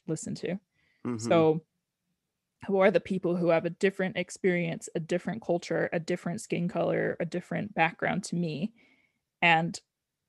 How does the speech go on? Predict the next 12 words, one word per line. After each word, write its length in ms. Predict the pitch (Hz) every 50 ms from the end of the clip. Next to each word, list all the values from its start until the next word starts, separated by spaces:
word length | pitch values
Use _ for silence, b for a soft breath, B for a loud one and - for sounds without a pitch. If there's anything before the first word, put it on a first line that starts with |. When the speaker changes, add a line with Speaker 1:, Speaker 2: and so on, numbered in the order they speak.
| _ _ 220
Speaker 1:
sometimes, 520 | - - 180 202 - 220 240 277 240 - -
like, 160 | - 185 -
when 120 | 180 175 170
I 100 | 175 185
find 320 | - - 190 185 202 208
that 80 | 196 -
they're 120 | - 185 180
making 300 | 180 185 - - 190 190
me 80 | 185
uncomfortable, 480 | 170 170 - - - 190 - 233 233 277
I'm 120 | 285 254
like, 180 | 220 - -